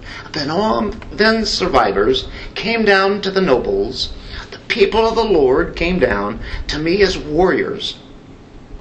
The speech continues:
So here are the ones who are volunteering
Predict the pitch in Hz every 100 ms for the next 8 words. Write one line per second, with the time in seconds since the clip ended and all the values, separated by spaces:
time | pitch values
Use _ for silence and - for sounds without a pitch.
0 | - - - 156 131 - 151 202 190 196
1 | 143 120 123 - - - 196 165 135 135
2 | 165 170 180 226 117 -